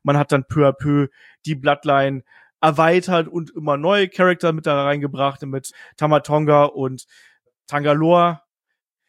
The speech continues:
So, und dann eben Jacob Fatu. Und Jacob Fatu war sicherlich nochmal der größte Knaller, den wir hier gehabt haben, der ja von seiner Präsenz her einfach mal deutlich dominanter ist als die beiden anderen Samoaner,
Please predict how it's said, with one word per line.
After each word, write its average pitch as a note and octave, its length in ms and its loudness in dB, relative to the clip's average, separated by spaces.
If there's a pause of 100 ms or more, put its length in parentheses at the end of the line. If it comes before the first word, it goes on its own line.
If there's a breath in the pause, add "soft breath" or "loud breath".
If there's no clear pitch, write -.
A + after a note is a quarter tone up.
(340)
So, D#3 240 2
und C#3 260 -2
dann F3+ 140 4
eben F3+ 160 0
Jacob E3+ 280 2
Fatu. A3 400 -2
Und E3+ 120 -6
Jacob F3 240 -2
Fatu E3 240 -4
war F3 100 6
sicherlich D#3+ 300 -2
nochmal C#3+ 140 -2
der C3 100 -2
größte F#3+ 400 2
Knaller, F#3 360 2
den F#3 160 -2
wir F#3 80 0
hier F3+ 140 0
gehabt E3+ 320 -6
haben, F3+ 400 -2
der C#3+ 140 -2
ja C3+ 120 2
von C3+ 200 -10
seiner C3+ 160 0
Präsenz D3 500 0
her C3 140 -2
einfach B2+ 260 -8
mal B2 380 -2 (580)
deutlich D#3+ 400 2
dominanter D3+ 480 0
ist D#3 280 -4
als C3+ 360 -4
die C#3 80 -16
beiden C3 300 0
anderen D3 300 -2
Samoaner, D3 680 2